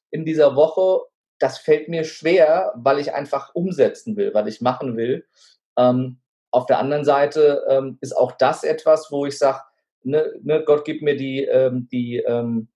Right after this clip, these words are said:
Gelassenheit, Dinge hinzunehmen, die ich nicht ändern kann, gibt mir die Kraft und den Mut, Dinge zu ändern, die ich ändern kann, gibt mir die Weisheit,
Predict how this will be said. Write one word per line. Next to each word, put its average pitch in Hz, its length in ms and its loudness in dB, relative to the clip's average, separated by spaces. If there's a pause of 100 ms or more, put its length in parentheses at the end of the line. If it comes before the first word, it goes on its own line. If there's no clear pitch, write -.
(140)
Gelassenheit, 143 600 -2
Dinge 139 180 -4
hinzunehmen, 139 540 -2
die 127 120 -6
ich 123 80 -10
nicht 127 180 -6
ändern 151 300 -2
kann, 143 240 -6
gibt 135 140 -6
mir 127 100 -6
die 123 100 -4
Kraft 135 380 -2
und 127 120 -4
den 127 140 0
Mut, 160 300 -4
Dinge 147 220 -4
zu 147 140 -2
ändern, 139 300 2
die 131 80 -4
ich 120 140 -4
ändern 147 260 -2
kann, 143 200 -4
gibt 139 160 -10
mir 127 60 -6
die 120 140 -2
Weisheit, 135 540 0